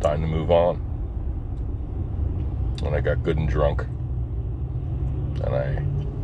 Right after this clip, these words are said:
started to put my plans together to go back to college and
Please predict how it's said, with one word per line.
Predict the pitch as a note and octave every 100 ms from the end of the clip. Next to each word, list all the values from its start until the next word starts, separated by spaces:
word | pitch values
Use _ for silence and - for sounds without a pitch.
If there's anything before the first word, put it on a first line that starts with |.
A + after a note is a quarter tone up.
| - -
started | - D#2 C#2+
to | -
put | D#2+
my | D2
plans | C#2 - D2+ D2 C#2+
together | - C#2 C#2 C#2+
to | C#2 - - - - -
go | - C#2+
back | C#2+
to | B1+
college | - C#2 C2 C2+ C#2 -
and | -